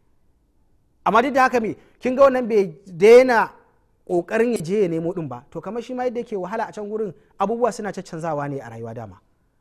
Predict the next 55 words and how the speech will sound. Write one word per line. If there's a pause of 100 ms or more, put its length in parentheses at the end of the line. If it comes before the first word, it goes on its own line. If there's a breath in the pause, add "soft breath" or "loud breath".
(220)
Bai
da
za
a
yi
dama
ka
ce
rayuwa (160)
abu
ɗaya (100)
yadda
ka
saba
ganinta, (220)
koyaushe
sai,
sai, (120)
sai
ka
ganta
haka. (920)
Ba
zai
taɓa
yiwuwa
ba. (1400)
To
zai
yiwuwa
lokacin
da
ayyukan
gida
suka
fara
miki,
kuma
ba
shi
da
dama
da
zai
iya
zuwa
ya
kawo
miki
wadda
za
ta
taya
ki
aiki,